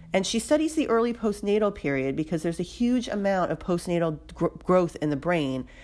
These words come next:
and a rapid shift in sleep architecture. Disruptions in brain development, especially in the cortex of your brain, which is like your outer layer,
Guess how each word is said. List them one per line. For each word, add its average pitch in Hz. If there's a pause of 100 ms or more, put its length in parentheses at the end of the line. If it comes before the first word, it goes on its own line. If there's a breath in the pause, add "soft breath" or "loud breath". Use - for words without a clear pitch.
(120)
and 185
a 185
rapid 220
shift -
in 160
sleep 160
architecture. - (1160 soft breath)
Disruptions 294
in 320
brain 240
development, 165
especially 220
in 190
the 185
cortex 185
of 233
your 247
brain, 247
which 202
is 175
like 160
your 165
outer 165
layer, 165